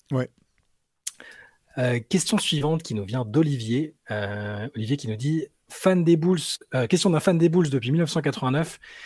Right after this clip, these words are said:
Speaker 2: qui pleure toujours la blessure de D Rose ainsi que son adolescence très longue à travers le maillot rouge et ses six titres. Je transférerais personnellement Lavin, Caruso, Vucevic et laisserais partir DeRozan pour rebâtir via la draft. Et vous,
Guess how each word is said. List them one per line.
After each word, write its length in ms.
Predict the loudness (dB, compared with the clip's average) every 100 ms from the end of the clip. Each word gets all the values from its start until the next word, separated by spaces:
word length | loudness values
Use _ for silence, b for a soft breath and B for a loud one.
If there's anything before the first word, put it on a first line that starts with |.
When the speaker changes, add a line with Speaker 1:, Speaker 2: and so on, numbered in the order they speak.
| B -10
Speaker 2:
qui 140 | -4
pleure 200 | 2 2
toujours 280 | 2 4 4
la 100 | 4
blessure 300 | 0 0 0
de 80 | -2
D 180 | -2
Rose 400 | 0 2 2 -2 -4
ainsi 240 | -6 -4 -4
que 100 | -2
son 160 | -2
adolescence 680 | 0 0 0 -2 -2 -4 -8 _
très 220 | -8 -4
longue 320 | 0 2 0 0
à 140 | -4
travers 320 | -2 0 2
le 80 | 2
maillot 240 | 0 2
rouge 300 | 4 4 4 -2 B B
et 80 | -4
ses 120 | -2
six 220 | -2 -2
titres. 340 | -4 -8 -10 -14 B B B B -10
Je 140 | -6
transférerais 840 | -4 -2 -2 0 0 0 0 0 -6
personnellement 640 | -12 -10 -4 -2 -2 -2 -4
Lavin, 460 | -2 -2 0 0 -2
Caruso, 520 | -2 0 0 2 0
Vucevic 680 | 0 -2 0 -2 -2 -4 -6
et 100 | -6
laisserais 300 | -4 -4 -2
partir 320 | -4 -4 -4 0
DeRozan 460 | 0 2 0 -2
pour 180 | -2 -2
rebâtir 480 | -2 -2 -4 -2 -4
via 160 | -4
la 100 | -6
draft. 380 | -4 -6 -6 -20 _ B B B B _ -2
Et 120 | -2
vous, 180 | -2